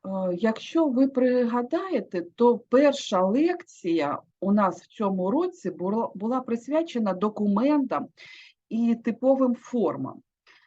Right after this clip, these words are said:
Справа в тому, що і в готельному господарстві, в будь-якій сфері діяльності, е, досить часто використовують якісь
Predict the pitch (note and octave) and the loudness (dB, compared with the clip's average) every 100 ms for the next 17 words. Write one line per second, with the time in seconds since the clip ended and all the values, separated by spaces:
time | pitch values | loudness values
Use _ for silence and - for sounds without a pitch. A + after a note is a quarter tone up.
0 | _ _ - B3+ D4+ D4+ C4+ - G4+ D#4 | _ _ -6 -2 0 0 -2 -6 -2 -2
1 | A#3+ - B3+ B3+ A#3+ A#3+ A3 B3 A#3+ F4 | -2 -6 0 0 0 -2 -2 -2 0 0
2 | F4 D#4+ C#4+ C4+ C4+ - B3 B3 B3 A#3 | 2 4 4 0 -2 -4 -4 -4 -6 -8
3 | - G#3 F#3 D4 C#4 C#4 C4+ C4 B3+ - | -8 -6 -2 0 0 -2 -4 -4 -6 -2
4 | B3 A#3+ A3 A3+ A3+ A3 G#3+ G#3 - G#3 | 0 0 -2 -4 0 0 0 -6 -10 -14
5 | - _ _ _ - F#3 F#3+ F3+ F3+ C#4 | -14 _ _ _ -6 0 4 4 2 0
6 | C#4 B3+ A#3+ E4 F4 - G3+ G3+ G#3 G#3 | 0 -4 -4 -2 -4 -4 -4 -2 -2 -4
7 | G3+ - D4 C4 A#3 - G3+ A#3+ - B3 | -4 0 0 2 -2 -4 -2 -2 -2 -4
8 | G#3 - | -4 -8